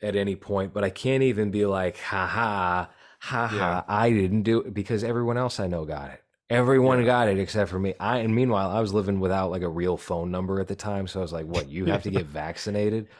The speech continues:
Speaker 1: I'm not doing shit. The government doesn't even know I fucking exist, and I
Speaker 2: I,
Speaker 1: like it that
Speaker 2: I,
Speaker 1: way."
Speaker 2: was it a
Speaker 1: Yeah.
Speaker 2: Google phone and you would just fake your,
Speaker 1: I would
Speaker 2: your
Speaker 1: spoof
Speaker 2: f-
Speaker 1: my number, yeah. I have a, I have a
Speaker 2: <laughs>
Speaker 1: burner number, and I would use the burner app,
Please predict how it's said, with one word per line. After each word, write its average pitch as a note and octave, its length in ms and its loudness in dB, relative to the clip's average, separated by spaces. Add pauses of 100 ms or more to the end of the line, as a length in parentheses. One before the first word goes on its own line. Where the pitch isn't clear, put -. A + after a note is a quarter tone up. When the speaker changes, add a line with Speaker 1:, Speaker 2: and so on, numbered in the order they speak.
(340)
Speaker 1:
I'm C#3+ 140 0
not G#2+ 200 -2
doing F#2+ 220 -2
shit. B2+ 260 -2
The F2 60 -4
government A2 320 0
doesn't G#2 240 0
even G2 180 0
know F#2+ 140 2
I F#2+ 100 0
fucking F#2 380 -2
exist, E2 420 -8
and E2 100 -6
I G2 120 -4
Speaker 2:
I, - 20 -4
Speaker 1:
like F#2+ 200 -2
it E2+ 100 -10
that D#2+ 160 -8
Speaker 2:
I, - 20 -10
Speaker 1:
way." G2+ 300 -10 (320)
Speaker 2:
was A#2+ 220 0
it - 20 4
a A2 80 4
Speaker 1:
Yeah. F#2 60 -6
Speaker 2:
Google A#2 280 4
phone A#2+ 440 -2
and G#2 100 -4
you F#2+ 80 -4
would G2 100 -6
just - 420 -12 (140)
fake G2+ 460 -6 (200)
your, F#2 520 -2
Speaker 1:
I G#2 60 0
would A2 200 2
Speaker 2:
your A2+ 160 2
Speaker 1:
spoof A2+ 80 -2
Speaker 2:
f- - 60 -14
Speaker 1:
my A2 160 2
number, G2+ 340 -2
yeah. F2 400 -2
I G2 120 -2
have G2+ 220 0
a, G#2 200 -2
I F#2+ 80 -6
have G#2+ 100 0
a G#2 80 -2
Speaker 2:
<laughs> F2+ 140 -6
Speaker 1:
burner A#2 240 0
number, F2 580 -4
and A2 100 -8
I G2+ 60 2
would G2 140 0
use G#2 180 -4
the G#2 100 -6
burner G#2 460 -2
app, F#2+ 420 -6